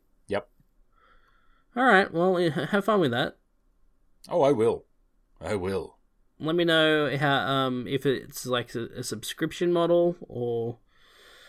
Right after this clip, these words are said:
Speaker 2: um, do, is it, do I pay, like, a one-time fee to join?
Speaker 1: I'm thinking two subscriptions.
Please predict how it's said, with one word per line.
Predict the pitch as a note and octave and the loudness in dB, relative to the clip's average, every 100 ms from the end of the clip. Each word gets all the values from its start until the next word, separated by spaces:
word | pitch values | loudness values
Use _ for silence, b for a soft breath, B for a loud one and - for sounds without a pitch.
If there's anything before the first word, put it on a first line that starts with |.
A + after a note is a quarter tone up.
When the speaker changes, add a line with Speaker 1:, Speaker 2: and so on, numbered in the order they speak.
| b b b b _ _ C#3+ | b b b b _ _ -14
Speaker 2:
um, | A#2+ A2 G#2+ G#2+ G#2 A2 D3 | -10 -8 -8 -8 -8 -10 -4
do, | C3 B2 | 0 0
is | - B2+ B2+ | 0 -4 -4
it, | B2 | -2
do | A#2+ | -2
I | A2+ | -2
pay, | - C3 | 0 0
like, | A#2 A#2 | 2 -2
a | |
one-time | A#2 A#2+ A#2+ A#2 A2+ | -2 -4 -2 -4 -4
fee | - C#3 | 0 0
to | C3 | 0
join? | B2 C3+ C3+ C#3 C3+ C#3 - _ _ _ _ _ _ _ _ _ _ _ _ _ _ _ _ _ _ - - _ b b b b b b - | 0 2 2 2 0 -2 -8 _ _ _ _ _ _ _ _ _ _ _ _ _ _ _ _ _ _ -20 -20 _ b b b b b b -8
Speaker 1:
I'm | B2+ | -6
thinking | C3 E3+ E3 A#2+ | -4 -2 -2 -4
two | - C3 D3+ | -2 0 2
subscriptions. | F3 - - F#3 F#3 G3+ G3+ - | 0 -2 0 0 0 -4 -4 -6